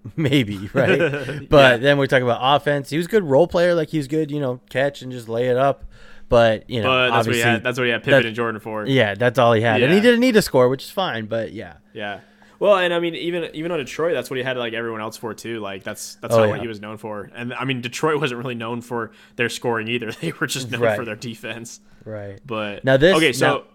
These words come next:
Speaker 2: so coming, bringing it back to Dirk really quick though, what about Kevin Garnett? I just, I'm just curious on your thoughts.
Speaker 1: So yeah, that's, that's actually what I'm bringing up because of my list. He's number two behind Kevin Garnett. Now I think there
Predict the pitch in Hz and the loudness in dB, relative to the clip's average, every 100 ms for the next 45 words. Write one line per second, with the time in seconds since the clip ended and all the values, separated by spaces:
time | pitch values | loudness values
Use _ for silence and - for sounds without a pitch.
0 | _ - 139 175 165 202 180 156 123 123 | _ -10 -4 -4 -2 -2 -2 -4 -4 -6
1 | 123 123 120 113 123 117 110 104 - - | -6 -4 -6 -6 -8 -8 -8 -10 -12 -18
2 | 139 - 139 135 123 - 120 113 107 101 | -20 -6 -2 0 0 -2 -6 -4 -8 -8
3 | 95 - 120 147 123 117 - 117 110 110 | -12 -8 -8 -6 -8 -10 -6 -6 -4 -8
4 | 104 - 104 92 - - - 175 214 175 | -10 -10 -12 -12 -16 -12 2 4 6 6
5 | 165 170 104 143 151 165 151 147 139 127 | 4 2 -4 -6 -6 -8 -4 -2 -2 -2
6 | 135 123 113 113 131 110 120 147 139 127 | -4 -6 -10 -6 -4 -2 0 0 0 0
7 | 120 - - 117 120 110 - 143 131 120 | -2 -6 -12 -8 -6 -6 -6 -4 -4 -4
8 | 113 110 110 107 107 107 104 104 104 107 | -8 -8 -8 -8 -10 -8 -8 -8 -10 -10
9 | 110 113 160 165 147 127 120 113 | -12 -8 -6 -6 -10 -10 -6 -6